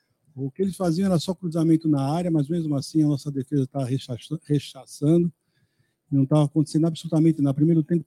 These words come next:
todo nosso, perdemos a chance de ampliar no primeiro tempo, né? E aí veio essa expulsão. Eu tava olhando agora aqui melhor o, o lance do, do Murilo, como ele foi infantil, não?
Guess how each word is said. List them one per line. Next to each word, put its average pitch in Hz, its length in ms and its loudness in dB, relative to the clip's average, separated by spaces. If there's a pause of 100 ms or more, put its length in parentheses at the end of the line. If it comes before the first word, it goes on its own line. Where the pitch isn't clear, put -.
(120)
todo 175 320 6
nosso, 139 400 2
perdemos 147 440 -4
a 127 40 -10
chance 156 520 -10 (300)
de 131 100 -2
ampliar 147 400 -2
no 143 80 0
primeiro 139 420 -2
tempo, 151 500 -6 (440)
né? 143 240 -10 (920)
E 190 60 -8
aí 214 240 -2
veio 208 220 0
essa 202 180 -2
expulsão. 180 540 4
Eu 151 100 6
tava 160 180 -2
olhando 147 280 6
agora 135 320 -2
aqui 135 200 0
melhor 127 440 2
o, 110 340 -4
o 139 100 -6
lance 127 320 0
do, 113 440 -6 (760)
do 127 120 0
Murilo, 139 420 6
como 220 220 0
ele 156 100 6
foi 151 220 4
infantil, 127 640 2
não? 135 260 2